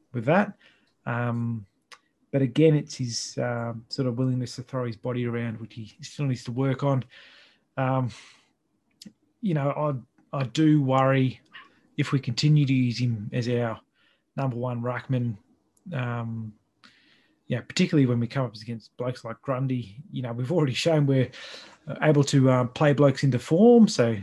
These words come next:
you know, Danaher and, and Neil and, and the likes, um,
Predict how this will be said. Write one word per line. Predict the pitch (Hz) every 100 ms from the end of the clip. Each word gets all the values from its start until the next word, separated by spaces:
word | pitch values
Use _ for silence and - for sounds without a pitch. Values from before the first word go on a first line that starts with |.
| -
you | 131
know, | 123
Danaher | 113 143 139 131 143 143 143
and, | 117 104 107 -
and | 117 120
Neil | 143 165 165 160
and, | 123 107 _ - - _ _ 123
and | 123
the |
likes, | 127 135 143 135 - -
um, | 127 123 123 120 117